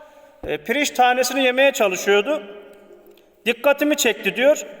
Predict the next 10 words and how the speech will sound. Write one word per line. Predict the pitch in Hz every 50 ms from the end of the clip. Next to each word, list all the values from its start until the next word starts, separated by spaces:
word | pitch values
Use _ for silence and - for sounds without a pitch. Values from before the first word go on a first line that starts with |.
| - - - - - - - - - - _ -
"Bırak | 240 285 302 294 - 190
onlar | 240 247 262 285 285 285 277 269
da | 302 302 302
kalıversin." | - 285 320 311 311 277 240 208 196 - 208 196 185 165
dedim. | 170 160 160 147 131 - - - - - - - - - - - - _ _ _ _ _ _ _ _ _ _ _ _ _ _ _ _ _ - - _ _ _ _ _ _ _ _ _ _ -
"Yani | 185 208 226 226 220 -
kalsa | - 254 269 254 - 311 311
ne | 277
olur?" | 240 208 202 185 165 143 - - - - - - - - - - - - - - - - - _ _ _ _ _ _ _ _ _ _ _ _ _ _ _ _ _ _ _ _ _ _ _ _ _ _ _ _ _ _
deyince | 135 135 185 233 285 311 294 262 254 233 233 233 226 233 240